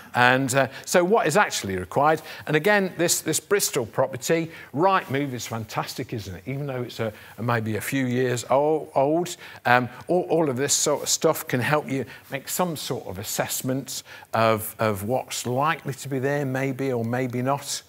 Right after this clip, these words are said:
Um, and, uh, just, just really to show that the bathroom you can't see here has got an inclined, uh, uh, ceiling. So, so, uh, if there's any insulation in there,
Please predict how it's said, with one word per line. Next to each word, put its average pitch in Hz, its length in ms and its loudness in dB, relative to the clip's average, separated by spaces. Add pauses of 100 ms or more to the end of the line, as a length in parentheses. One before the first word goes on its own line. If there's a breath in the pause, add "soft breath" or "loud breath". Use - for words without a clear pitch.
(360 loud breath)
Um, 120 460 6 (340 loud breath)
and, 120 380 2
uh, 123 200 6 (180 loud breath)
just, - 220 -2
just - 220 0
really 151 280 2
to 127 160 -6
show 131 420 2
that 107 120 -6
the 110 80 -6
bathroom 110 380 0
you 98 60 -4
can't 110 280 -6
see 123 240 -2
here 101 260 -2 (180 loud breath)
has 104 120 -6
got 113 200 -4
an 104 60 -4
inclined, 98 760 -6
uh, 98 240 0 (280 loud breath)
uh, 98 360 -2
ceiling. 175 460 -2 (220)
So, 92 340 -10
so, 87 340 -6 (140)
uh, 90 60 -6 (120)
if - 140 -10
there's 92 160 -10
any 95 180 -6
insulation 85 560 -8
in 82 100 -8
there, 170 200 -6